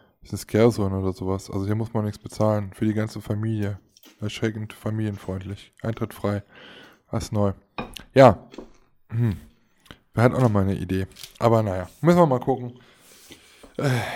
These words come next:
ich fänd's schon traurig, also nicht um jetzt den Moviepark schlecht zu machen damit, äh, nur, nur den Hel-, Moviepark an Halloween zu besuchen, aber ich würd gerne auch noch mal was anderes sehen. Äh, Holland fällt schon raus.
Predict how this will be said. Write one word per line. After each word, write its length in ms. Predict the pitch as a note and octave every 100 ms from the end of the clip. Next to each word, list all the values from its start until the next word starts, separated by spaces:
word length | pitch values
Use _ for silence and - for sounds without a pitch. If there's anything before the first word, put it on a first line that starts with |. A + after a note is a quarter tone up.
| - - - - A#1+ E2 D2 E2
ich 80 | -
fänd's 360 | - - D3+ -
schon 140 | C#3
traurig, 500 | - B2 B2+ C3+ -
also 160 | A#2+ B2
nicht 340 | B2 C3+ C3
um 160 | B2 B2+
jetzt 360 | B2 - -
den 100 | B2 A#2
Moviepark 400 | C3 B2+ A#2 -
schlecht 220 | E3+ -
zu 100 | C3+
machen 300 | B2+ A#2 B2
damit, 360 | B2 B2 B2+
äh, 380 | A#2+ A#2+ - - A#2+
nur, 240 | C#3 B2+
nur 300 | B2 C3+ E3+
den 160 | D#3 B2
Hel-, 220 | B2+ - -
Moviepark 880 | B2 B2 B2+ C3+ C3 C3 C3 B2+
an 160 | B2 A#2+
Halloween 320 | B2+ B2 B2+
zu 140 | B2+ A#2+
besuchen, 400 | A#2+ B2 B2+ B2+ - - - - _
aber 120 | -
ich 80 | A#2
würd 140 | C3+ -
gerne 160 | C3
auch 100 | B2
noch 80 | B2+
mal 100 | A#2+
was 100 | A2+
anderes 260 | A#2 G#2 G2+
sehen. 260 | F#2+ G2 -
Äh, 220 | - G1+ - -
Holland 400 | A2+ C3 B2+ A#2+
fällt 200 | B2+ A#2+
schon 180 | B2 G#2+
raus. 520 | G#2+ B2+ E3 E3+